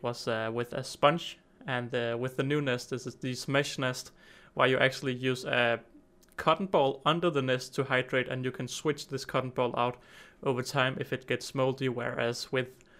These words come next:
most normal nests, it will be quite hard to go in and change the sponge with a colony inside. Uh, but Wakushi, um, you're also working on, uh, some leafcutter stuff, and, um,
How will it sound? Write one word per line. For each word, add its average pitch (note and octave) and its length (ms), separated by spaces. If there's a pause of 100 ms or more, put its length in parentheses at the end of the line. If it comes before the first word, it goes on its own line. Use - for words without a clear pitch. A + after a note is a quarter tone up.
(240)
most E3 320
normal C#3 260
nests, C3 280
it D3 140
will C#3+ 160
be C#3+ 120
quite B2 260
hard B2 180
to - 120
go B2 180
in B2 180
and A#2+ 220
change B2 260
the C3 100
sponge C#3+ 500
with C3 300
a B2+ 80
colony B2 680
inside. A#2+ 500 (640)
Uh, F#3+ 160
but - 180
Wakushi, G3 560
um, A#2+ 480
you're F#3 120
also G#3 280
working F#3 340
on, E3 200
uh, D#3+ 120
some E3+ 220
leafcutter F#3 380
stuff, E3+ 340
and, D3 300
um, C3+ 440